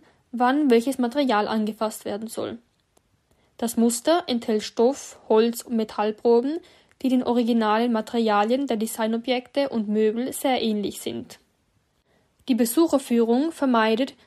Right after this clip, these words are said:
detaillierte Richtungsangaben für die Orientierung im Haus, da sie für Sehende überflüssig sind und somit klar wäre, dass hier extra für Nichtsehende beschrieben wird. Trace the Sound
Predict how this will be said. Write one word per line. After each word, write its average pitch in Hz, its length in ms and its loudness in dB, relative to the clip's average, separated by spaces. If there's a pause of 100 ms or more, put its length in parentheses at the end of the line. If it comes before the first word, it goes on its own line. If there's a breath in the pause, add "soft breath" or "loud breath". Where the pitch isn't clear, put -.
(140 soft breath)
detaillierte 262 560 2
Richtungsangaben 226 920 -2
für 254 180 -6
die 226 160 -2
Orientierung 240 640 0
im 262 220 -2
Haus, 208 380 -2 (340 soft breath)
da 254 80 -4
sie 240 160 -2
für 247 180 -2
Sehende 233 480 2
überflüssig 220 640 -4
sind 226 360 -8 (280 soft breath)
und 233 120 0
somit 233 300 2
klar 220 300 0
wäre, 214 340 0 (240 loud breath)
dass 233 140 -6
hier 233 200 4
extra 269 460 0
für 247 180 0
Nichtsehende 226 720 0
beschrieben 208 520 -6
wird. - 320 -10 (1160)
Trace 277 360 2
the 254 80 -2
Sound 233 600 0